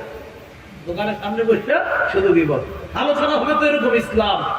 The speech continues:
ঈমান, ইহসান। চার নাম্বার প্রশ্ন করছে, "আখবিরনি আনিস সাআ,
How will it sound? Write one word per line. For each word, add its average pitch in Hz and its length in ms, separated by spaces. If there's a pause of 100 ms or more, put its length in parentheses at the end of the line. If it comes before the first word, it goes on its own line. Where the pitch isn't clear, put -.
ঈমান, - 640
ইহসান। - 640 (840)
চার 233 220
নাম্বার 302 320
প্রশ্ন 277 340
করছে, 247 220
"আখবিরনি 202 520
আনিস 185 280
সাআ, 160 440